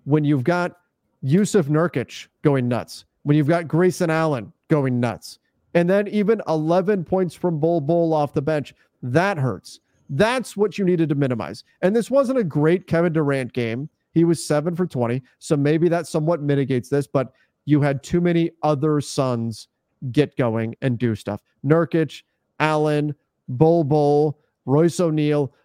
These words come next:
all of these guys coming in and giving you double-digit scoring, that's difficult to overcome. You're overcoming K D, you're overcoming Booker. The Lakers did what they could defensively to try to make other guys hit shots,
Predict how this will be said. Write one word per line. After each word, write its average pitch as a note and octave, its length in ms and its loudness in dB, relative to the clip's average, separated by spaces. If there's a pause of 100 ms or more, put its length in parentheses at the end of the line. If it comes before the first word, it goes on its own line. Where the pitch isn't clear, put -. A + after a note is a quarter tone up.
(140)
all F3 240 2
of F#3+ 100 0
these D#3+ 220 2
guys C#3 260 -2
coming C#3 340 -2
in D#3+ 160 0
and C3 120 -2
giving C#3+ 280 0
you C#3 100 0
double-digit C#3+ 800 -2
scoring, E3+ 520 -2 (640)
that's D#3+ 460 0
difficult C3 500 -4
to C3 60 -2
overcome. A#2+ 440 -2
You're D3+ 160 0
overcoming E3 500 0
K D#3+ 200 0
D, C#3+ 280 0 (200)
you're B2+ 140 0
overcoming D#3 520 0
Booker. C3 440 -2 (180)
The A#2+ 80 -4
Lakers C#3+ 300 0
did D#3+ 180 -2
what D#3 100 -2
they D3 100 -2
could D3+ 200 -2
defensively B2+ 920 -2 (240)
to C3+ 60 -4
try C#3 180 0
to A#2+ 80 -4
make C3 300 -2
other D3 180 0
guys C#3 240 -2
hit D3 160 -2
shots, D3+ 400 -6